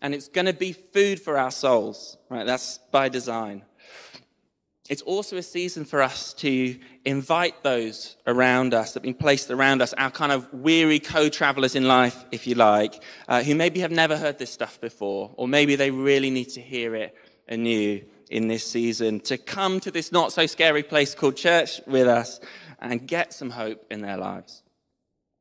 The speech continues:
That's the heart behind this, uh, series over the next six weeks. And we're gonna start today at the beginning. How many of you know that the Bible is a love story? Right? This is something that we often, uh, miss, particularly in the New Testament, but from beginning, uh, from, in the Old Testament, from beginning to end, that's what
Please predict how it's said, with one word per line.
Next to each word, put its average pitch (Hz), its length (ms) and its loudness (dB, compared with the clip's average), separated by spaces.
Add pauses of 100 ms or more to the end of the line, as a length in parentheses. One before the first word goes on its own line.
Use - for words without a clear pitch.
(240)
That's 156 180 -8
the - 80 -10
heart 139 300 -2
behind 117 320 -2
this, - 320 -4
uh, 113 180 2
series 135 400 2
over 120 160 0
the 117 60 -2
next 113 240 -2
six - 260 -6
weeks. 123 360 0 (340)
And 139 100 0
we're 170 120 6
gonna 202 140 4
start - 520 0
today 156 420 4
at - 140 2
the - 80 -8
beginning. 151 560 4 (380)
How 165 120 -2
many 170 160 2
of 156 60 0
you 165 80 2
know 160 100 6
that 143 140 2
the 143 60 0
Bible 151 320 6
is 143 120 4
a 139 40 2
love 151 220 6
story? 98 520 0 (760)
Right? 127 220 6
This 170 180 2
is 180 80 -2
something 156 300 4
that 143 140 0
we 151 160 4
often, 143 480 4 (200)
uh, 131 120 6
miss, 165 360 6
particularly 156 600 0
in 135 100 4
the 127 80 2
New 151 260 4
Testament, 131 600 -4
but 131 120 0
from 147 140 0
beginning, 165 560 4
uh, 139 80 8
from, 143 160 2
in 127 140 2
the 143 80 8
Old 151 180 8
Testament, 120 460 -4
from 170 220 0
beginning 180 340 2
to - 160 -2
end, 135 240 -2
that's - 180 -10
what 123 300 0